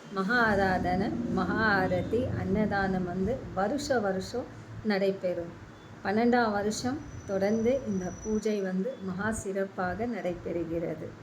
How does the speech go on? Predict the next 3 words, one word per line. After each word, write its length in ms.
தைப்பூசம் 760
வந்து 260
மகாதேவி 760